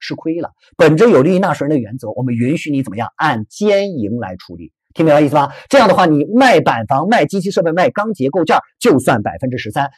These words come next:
但是接下来你去提供的建筑安装服务，我可以按百分之九，对吧？是这样的一个特殊规定，这就是我说的特殊情况、特殊处理，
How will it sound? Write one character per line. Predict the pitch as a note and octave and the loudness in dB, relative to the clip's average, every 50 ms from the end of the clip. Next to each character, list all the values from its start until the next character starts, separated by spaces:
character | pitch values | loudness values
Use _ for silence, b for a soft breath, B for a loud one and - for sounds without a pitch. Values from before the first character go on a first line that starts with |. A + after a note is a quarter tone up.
| b b | b b
但 | - G3 G3 | 2 2 2
是 | D#3+ D#3+ D#3+ | 2 0 -2
接 | D#3 - B3 C4+ C4 | -2 0 2 2 2
下 | A#3+ G3 D#3 | 2 2 0
来 | C3 A#2 A2+ D3 | 0 0 0 0
你 | D3 A#2 | -2 -2
去 | - - D3 | -4 -6 -10
提 | - - E3+ | -10 -8 -8
供 | D#3+ F#3 F3+ | -6 0 2
的 | C#3+ B2+ | 2 2
建 | - G#3+ F3 C#3+ | 2 0 -2 0
筑 | B2+ C3 | -2 -4
安 | - - F#3+ G#3+ G#3+ | -2 -2 -2 -2 -2
装 | G3+ A3 G#3+ G3+ | -4 -4 -6 -6
服 | - _ G#2+ | -10 _ -4
务， | B2+ G#3 C#4 B3 - - _ _ _ | 0 2 2 2 0 -2 _ _ _
我 | C3+ B2+ A2 | -2 -2 -2
可 | - C#3+ | 0 -2
以 | B2+ | -2
按 | - B2 B2 G#2 - _ | -2 -2 -6 -6 -8 _
百 | - G2+ D#2 D2+ - | -8 -8 -8 -8 -14
分 | F2+ E2+ | -16 -16
之 | F2+ | -16
九， | - - - - _ _ _ _ _ _ _ _ _ _ | -18 -18 -20 -20 _ _ _ _ _ _ _ _ _ _
对 | - | -6
吧？ | A#2+ A#2+ A#2 A#2 - _ _ _ | -4 -4 -6 -8 -12 _ _ _
是 | - F3+ | -4 0
这 | - G#3 | 2 2
样 | F3 D3+ | 2 2
的 | B2+ | 2
一 | B2 | 2
个 | B2 C3+ | 0 0
特 | - - - G3 B2 | -2 0 0 0 0
殊 | - - D3 | 0 -4 -6
规 | C3 C3+ C3 | -4 -6 -8
定， | A#2+ A#2+ A2 - | -8 -10 -14 -10
这 | - G3+ | -8 -4
就 | F3 | -4
是 | D#3+ | -4
我 | C#3 | -2
说 | - E3 | -2 -2
的 | E3+ D3 - - _ _ _ | -2 -2 -4 -8 _ _ _
特 | - - F3+ | -6 -4 -4
殊 | C3 - C3+ | -4 -4 -6
情 | - A#2+ A#2 | -8 -8 -8
况、 | A#2 D#3+ C#3+ - _ _ _ | -8 -10 -12 -12 _ _ _
特 | - - B2 | -4 -4 -4
殊 | - B2+ | -4 -6
处 | A#2 - A2 | -10 -10 -10
理， | G2+ F2+ - | -12 -12 -14